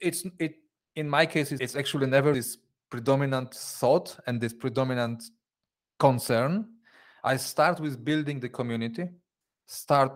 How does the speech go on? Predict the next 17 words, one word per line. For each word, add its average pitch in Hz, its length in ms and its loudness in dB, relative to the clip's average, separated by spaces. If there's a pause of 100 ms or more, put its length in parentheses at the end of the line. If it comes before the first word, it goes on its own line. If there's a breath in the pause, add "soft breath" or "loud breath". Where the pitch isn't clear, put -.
(160)
inspiring 131 520 0
each 135 100 -8
other, 139 200 2
inspiring 127 460 -2
people. 135 440 -4
In, 147 180 -2
in 151 180 -2
case 147 220 -4
of 139 140 2
frames, 170 440 2
actually 143 300 -2
the 127 120 -2
very 156 300 4
first 143 340 -2
element 127 520 0
of 107 140 -8
this 110 200 -14